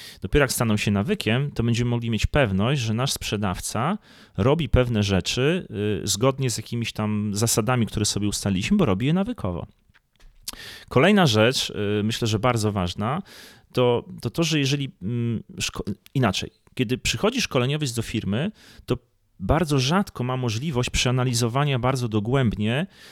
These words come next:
y, sytuacji tej firmy w takim znaczeniu, czy my tam stosujemy proces sprzedaży, jaki proces stosujemy,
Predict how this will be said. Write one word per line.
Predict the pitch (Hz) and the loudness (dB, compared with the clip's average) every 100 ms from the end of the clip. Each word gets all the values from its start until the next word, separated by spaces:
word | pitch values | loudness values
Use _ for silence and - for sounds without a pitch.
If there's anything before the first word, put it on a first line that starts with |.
| - _ 98 | -20 _ -2
y, | 110 110 82 - - | 2 2 0 -6 -2
sytuacji | - 135 - 127 156 - - | 0 2 2 2 2 0 -2
tej | 139 120 | 0 -2
firmy | - 151 107 107 135 | 0 -2 2 2 0
w | |
takim | - - 139 | -4 -4 -2
znaczeniu, | 123 123 - 117 101 | -2 -2 -2 -2 -2
czy | - | -2
my | 120 | -2
tam | 131 117 | -2 -2
stosujemy | - 113 - 120 131 123 | 0 -2 0 2 2 2
proces | 120 117 107 | -2 -2 -4
sprzedaży, | - - 104 110 98 87 | -4 -6 -2 0 0 -2
jaki | 120 - | -2 -4
proces | 120 120 - 110 | -2 -2 -2 -4
stosujemy, | - - 110 - 110 107 101 | -6 -4 -2 0 0 0 -2